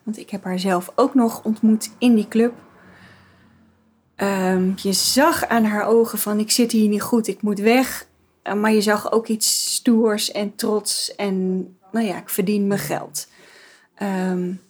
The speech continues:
maar op een dag, eh, zagen we een stukje van een tatoeage van haar en er stond een Bijbeltekst op.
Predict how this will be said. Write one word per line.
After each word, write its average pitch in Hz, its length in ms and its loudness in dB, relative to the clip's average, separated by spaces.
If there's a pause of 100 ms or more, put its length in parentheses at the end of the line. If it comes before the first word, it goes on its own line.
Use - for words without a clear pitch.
(500)
maar 214 260 0
op 214 120 -4
een 214 140 4
dag, 220 340 0
eh, 202 220 -6
zagen 208 320 -4
we 202 60 -4
een 196 60 -6
stukje 240 340 -2
van 202 140 -2
een 190 120 -2
tatoeage 190 640 -4
van 196 140 -2
haar 190 260 -2
en 202 120 -4
er 202 60 -6
stond 208 260 -6
een 208 120 0
Bijbeltekst 196 680 -4
op. - 240 -14